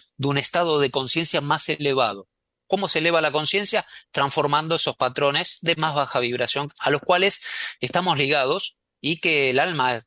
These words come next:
lo tiene en su, en su misión de vida, en su misión, en su, en misión de vida que en esta encarnación. Entonces, ¿cómo aplicamos esta regla ochenta veinte? Un consejo importante.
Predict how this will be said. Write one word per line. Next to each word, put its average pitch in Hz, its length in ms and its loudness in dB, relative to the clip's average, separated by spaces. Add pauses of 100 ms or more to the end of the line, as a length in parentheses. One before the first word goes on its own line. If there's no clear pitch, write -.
lo 127 220 -2
tiene 143 300 -2
en 120 120 -4
su, 120 360 0
en 123 100 0
su 143 120 0
misión 139 440 0
de 120 140 2
vida, 98 260 -6
en 113 80 -8
su - 100 0
misión, 139 380 0
en 127 240 0
su, 127 140 0
en 117 400 -6 (500)
misión 139 320 0
de 143 80 4
vida 151 240 2
que 139 80 -6
en 131 60 -4
esta 139 160 -4
encarnación. 120 520 -2
Entonces, 156 500 0 (920)
¿cómo 269 480 2
aplicamos 160 680 0
esta 147 240 0
regla 143 500 2
ochenta 139 440 0
veinte? 190 480 0 (1120)
Un 190 120 -16
consejo 180 420 0
importante. 117 580 -4